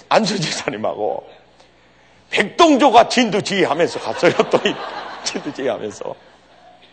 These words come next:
그래가지고 이 차, 이 차 때보다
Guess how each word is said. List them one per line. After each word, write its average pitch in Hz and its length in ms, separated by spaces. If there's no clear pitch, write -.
그래가지고 233 1040
이 262 480
차, 233 540
이 240 340
차 226 180
때보다 135 840